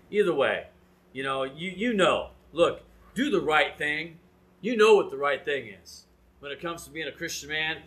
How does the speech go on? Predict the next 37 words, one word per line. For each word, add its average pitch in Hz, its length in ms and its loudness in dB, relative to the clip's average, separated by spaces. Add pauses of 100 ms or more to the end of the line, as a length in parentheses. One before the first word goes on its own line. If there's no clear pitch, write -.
(140)
and 123 140 -8
living 160 220 2
the 143 80 -10
life, 151 360 4 (300)
you, 208 160 -6
you 202 220 -6
know 190 160 4
what 170 220 6
that 143 200 4
is. 127 400 -2 (380)
And 160 80 -4
that, 214 220 2
that 196 200 4
battle, 220 460 6 (160)
that 196 200 -2
battle 214 300 2
between 208 220 -8
the 170 60 -8
flesh 208 340 -6
and 185 80 -20
the 165 40 -18
spirit 214 300 -4
is 170 80 -8
a 147 80 -6
real 196 240 8
battle. 175 360 4 (960)
It 202 60 0
is 175 160 2
a 147 40 -14
real 196 260 8
battle. 156 360 2 (1300)
And 135 120 -20
the 139 40 -16
main 233 280 0
thing 196 220 -2
is 185 240 -6
what? 143 340 -2